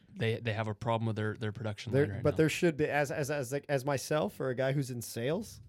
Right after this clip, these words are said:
Speaker 2: like, there is a, a political answer to that. And if the answer was, "Well, this is, this is what happens," no, that's, that's not the answer that you, that you need to give out.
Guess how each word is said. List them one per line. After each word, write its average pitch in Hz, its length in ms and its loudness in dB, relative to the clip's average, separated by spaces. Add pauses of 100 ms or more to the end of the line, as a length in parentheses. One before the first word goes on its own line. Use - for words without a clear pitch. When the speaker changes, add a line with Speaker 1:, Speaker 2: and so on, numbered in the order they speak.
(140)
Speaker 2:
like, 127 240 0
there 151 360 4
is 156 240 4
a, 143 520 4 (1200)
a 156 60 -2
political 170 920 2
answer 123 480 -6 (100)
to 156 220 -4
that. 143 360 0 (380)
And 143 140 4
if 139 120 2
the 156 140 0
answer 165 340 -2
was, 147 460 6 (540)
"Well, 131 680 10 (420)
this 143 400 6
is, 123 280 0
this 143 240 6
is 123 100 0
what 117 180 -2
happens," - 600 -2
no, 139 320 0
that's, 139 260 0
that's 147 240 0
not 135 160 2
the 127 120 0
answer 123 180 2
that 113 180 0
you, 117 300 2
that 107 200 -4
you 110 140 0
need 110 200 0
to 107 40 -2
give 104 160 0
out. - 280 -2